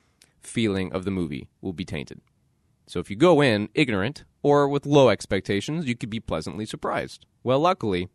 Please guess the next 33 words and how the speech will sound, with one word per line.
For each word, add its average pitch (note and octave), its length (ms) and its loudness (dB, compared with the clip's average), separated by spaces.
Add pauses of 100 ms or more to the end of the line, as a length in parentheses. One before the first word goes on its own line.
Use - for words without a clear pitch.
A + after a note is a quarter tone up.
(180)
Civil B2+ 280 0
War C3 360 6
was G#2+ 540 4 (460)
a G#2+ 80 -6
pleasant - 340 -10
surprise. B2+ 500 -4 (300)
Everything F2+ 260 -6
turned A2 220 -2
out B2 140 0
great. G#2+ 240 -4 (2000)
It C#3+ 40 0
was D3 120 4
Iron D3 180 6
Man C#3+ 220 4
versus A2 200 -2
Captain A2+ 320 2
America, C#3+ 540 4
always G2 500 2 (400)
interesting G#2+ 380 -6
to F#2 80 -6
see, C#3 260 0
and D3 120 0
that's E3+ 180 0
why D3+ 220 6
it C3+ 60 4
was A#2 180 0
so A#2+ 560 2 (100)
unique. F#2 420 -8 (920)
The F#2+ 160 -4
first, C#3 440 -2
you A#2 80 -8
know, A2 100 -2
unique G#2+ 680 -2